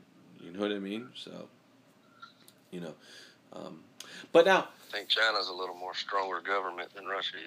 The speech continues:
Speaker 2: is.
Speaker 1: Oh, yes. Yeah, absolutely. Uh, and they're much stronger than Russia. I just, in ev-, literally every single respect, m-, m-, maybe w-, militarily,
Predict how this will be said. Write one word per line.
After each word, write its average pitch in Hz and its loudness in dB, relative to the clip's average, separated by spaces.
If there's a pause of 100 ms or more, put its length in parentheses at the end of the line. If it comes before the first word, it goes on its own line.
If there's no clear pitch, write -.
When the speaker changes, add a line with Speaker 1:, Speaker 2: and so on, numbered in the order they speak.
(100)
Speaker 2:
is. - -16 (300)
Speaker 1:
Oh, 165 12
yes. - 4 (760)
Yeah, 101 4
absolutely. 101 2 (220)
Uh, 107 0 (200)
and 180 10
they're 208 12
much 180 8
stronger 127 6
than 90 2 (100)
Russia. 104 4
I 117 2
just, 131 2
in 135 4
ev-, 151 6
literally 139 8
every 127 4
single 123 4
respect, 113 -2
m-, 165 -8
m-, 170 -8
maybe 185 6 (320)
w-, 175 -8 (580)
militarily, 190 10